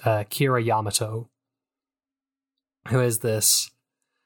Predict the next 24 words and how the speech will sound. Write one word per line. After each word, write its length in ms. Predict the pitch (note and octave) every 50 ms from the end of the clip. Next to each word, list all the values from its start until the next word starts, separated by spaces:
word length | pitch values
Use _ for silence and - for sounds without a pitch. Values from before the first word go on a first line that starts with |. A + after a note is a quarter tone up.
| _ _ _ _ _ _ _ _
kind 160 | - B2+ A#2+
of 180 | A#2 A#2 A#2+ B2
extremely, 1200 | B2 - - - - - - - D3+ D#3 E3 D#3+ D#3 D3+ D3+ D3+ C#3+ C#3+ C3+ C3 B2 A#2+ B2 - -
extremely 400 | B2+ - - - F3+ F#3 F#3 E3+
condescending, 1080 | D3+ - - D#3+ D3 C#3 C3+ - - C#3+ B2+ B2+ B2 A#2+ A#2+ A#2+ A#2 A#2 A2+ A2+ A2 G#2+
very, 560 | A2+ A#2+ B2 B2 A#2+ A#2+ A#2 A2+ A2 A2 A#2
uh, 180 | A#2 A2 A2 A2
sanctimonious, 1080 | - - C#3 B2 A#2+ - - B2 A2+ A2+ A2+ A2 A2 G#2+ G#2+ G#2 - - - - - -
like, 400 | A#2+ A2 A2 A#2+ C3 - - _ _ _ _ _ _ _ _ _ _ _ _ _ _ _ _ _ _
pacifist 560 | - E3+ E3 C#3 - - D3 - D3 C3 -
character 580 | - - C3+ B2+ B2 A#2+ A#2 - - B2+ A#2 G#2+
who 420 | G#2+ A#2 A#2 A2+ A2+ A2 A2 A2
believes 400 | A2+ A#2+ A#2+ A2+ A#2 A#2 A2+ A2
that 160 | - B2 A#2 - - -
all 220 | C#3+ C#3+ D3+ D3
violence, 640 | B2+ B2+ A#2+ A#2 A2+ A2 G#2+ G#2 G#2+ A#2 - - -
no 100 | - A#2+
matter, 540 | A#2 A#2 A#2+ A#2 A#2+ A2+ A2+ A2 A2+ A#2 - - _ _ _ _ _ _ _ -
no 60 | C#3
matter 200 | C3 C3 C3 C3
whether 300 | A#2+ B2 B2 A#2 A#2 A#2
it 160 | A2+ A#2 A#2 A2+
is, 180 | A2 G#2 -
like, 300 | A2+ G#2+ G#2 A2 A#2+ -